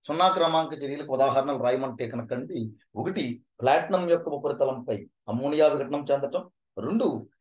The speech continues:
బంగారం యొక్క ఉపరితలంపై హెచ్ ఐ విఘటనం చెందటం. ఈ రెండు కూడా మనకి సున్నా క్రమాంక చర్యలకి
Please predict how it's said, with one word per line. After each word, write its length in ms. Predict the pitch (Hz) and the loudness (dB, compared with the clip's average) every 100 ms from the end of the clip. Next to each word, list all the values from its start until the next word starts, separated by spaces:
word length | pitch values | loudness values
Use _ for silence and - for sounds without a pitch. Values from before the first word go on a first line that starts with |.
| _ - | _ -4
బంగారం 520 | 131 170 208 226 208 | 0 6 6 6 6
యొక్క 180 | 196 196 | 2 0
ఉపరితలంపై 880 | 165 147 139 131 127 - 151 113 - _ - | -2 -2 -2 -2 -2 -2 -4 -4 -10 _ -10
హెచ్ 240 | 131 139 | -10 -4
ఐ 120 | 180 151 | -2 -2
విఘటనం 480 | 131 127 123 117 113 | -4 -6 -6 -6 -2
చెందటం. 500 | 113 113 120 113 98 _ - | 0 0 -2 -6 -8 _ -6
ఈ 40 | 113 | -2
రెండు 240 | 139 165 | 0 0
కూడా 260 | 165 131 127 | 2 2 2
మనకి 360 | 123 113 196 | 0 -6 -10
సున్నా 300 | - 117 123 | -6 0 0
క్రమాంక 480 | 123 117 110 110 110 | 2 0 0 -2 -4
చర్యలకి 680 | 104 95 101 110 - - | -8 -6 -6 -6 -2 -2